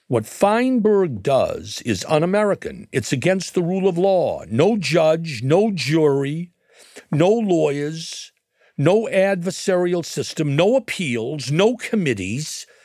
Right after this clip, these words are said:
Under the guise of speed and efficiency and certainty, Feinberg rules. This is very, very bad public policy." And my answer is, calm down. You may be right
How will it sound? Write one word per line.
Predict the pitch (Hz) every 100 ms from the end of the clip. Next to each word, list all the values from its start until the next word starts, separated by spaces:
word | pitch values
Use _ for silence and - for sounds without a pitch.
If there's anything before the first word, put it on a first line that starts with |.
| - - -
Under | 208 233 214
the | 180
guise | 147 190 202 208 208 170
of | 165 -
speed | - - 208 214 214 214 208
and | 190 151
efficiency | 131 - 220 220 185 - 190 185 -
and | 151 143
certainty, | - 208 196 117 139 135
Feinberg | - 220 226 233 180 190 185 135
rules. | 131 202 180 127 78 58 - - - - _ - - - -
This | 226 277
is | 151 107
very, | 104 156 277 170 131
very | 156 143 123
bad | 117 160 131 107 110 -
public | 143 123 151
policy." | - 214 214 170 - - - _ _ _ _ _ _ _ _ _ _ _ _
And | 247 180
my | 233
answer | 233 262 339 330 - 151
is, | 110 113 117 110 - -
calm | - - 302 269 127
down. | 92 95 101 98 85 69 - _ _ _ _ _ - - - - - - - 147
You | 180
may | 214 247
be | 147 135
right | 98 196 277